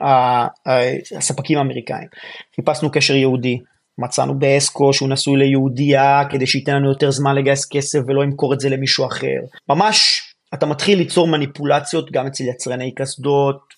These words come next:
"כדאי לכם, צה"ל אחר כך ירכוש, ייקח את החוזה ממני", ואתה בעצם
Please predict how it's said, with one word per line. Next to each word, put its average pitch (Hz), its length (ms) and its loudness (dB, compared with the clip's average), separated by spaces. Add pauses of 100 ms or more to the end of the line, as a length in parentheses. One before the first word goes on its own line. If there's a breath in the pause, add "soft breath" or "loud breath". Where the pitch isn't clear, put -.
(160)
"כדאי 147 340 4
לכם, 151 480 0 (100)
צה"ל 143 340 4
אחר 143 140 -4
כך 131 140 -12
ירכוש, 139 360 -2
ייקח 160 200 -6
את - 80 -6
החוזה 147 320 0
ממני", 156 540 0 (300 soft breath)
ואתה 156 240 2
בעצם 208 520 2